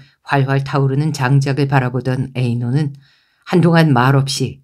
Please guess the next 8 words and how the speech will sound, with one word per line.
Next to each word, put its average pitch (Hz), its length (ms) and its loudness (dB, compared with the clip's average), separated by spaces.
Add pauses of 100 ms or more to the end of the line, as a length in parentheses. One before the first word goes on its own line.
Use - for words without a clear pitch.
생각에 139 480 0
몰입하는 135 680 0
모습이었다. 110 720 -2 (2000)
"음, 110 380 -4 (720)
은밀하게 135 1040 2 (200)
뭔가를 131 640 -4
암시하려 110 840 -2
했다. - 640 -14